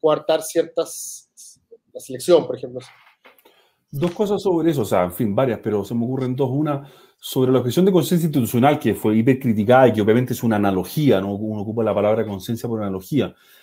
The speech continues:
Speaker 2: Pero
Speaker 1: Claro.
Speaker 2: yo n-, nunca terminé de entender, y ya que tengo aquí la oportunidad de decirlo, lo digo, eh, cómo en una sociedad como la nuestra, que, en fin, es democrática, es plural y se admiten distintos principios,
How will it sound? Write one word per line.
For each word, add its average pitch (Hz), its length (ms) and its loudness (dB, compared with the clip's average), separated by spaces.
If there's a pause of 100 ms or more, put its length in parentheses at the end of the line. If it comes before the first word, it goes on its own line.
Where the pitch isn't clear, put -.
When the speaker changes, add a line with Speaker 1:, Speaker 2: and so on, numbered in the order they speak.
(180)
Speaker 2:
Pero 131 160 4
Speaker 1:
Claro. 135 80 6
Speaker 2:
yo 147 220 4
n-, 160 260 2
nunca 226 360 6
terminé 190 260 6
de 190 60 6
entender, 180 400 4
y 123 100 4
ya 127 140 4
que 123 100 0
tengo 131 240 0
aquí 135 160 0
la 135 80 4
oportunidad 123 420 0
de 135 60 2
decirlo, 143 380 -2
lo 131 160 2
digo, 156 380 -2 (580)
eh, 120 180 -4
cómo 202 200 0
en 240 60 0
una 226 160 0
sociedad 180 340 2
como 190 180 2
la 156 80 4
nuestra, 190 380 4
que, 143 320 0 (380)
en 98 100 -18
fin, 117 180 -4
es 104 100 -2
democrática, 98 800 0
es 95 60 -4
plural 98 500 0
y 104 40 -2
se 110 100 -6
admiten 110 300 -2
distintos 123 360 -6
principios, 127 720 -6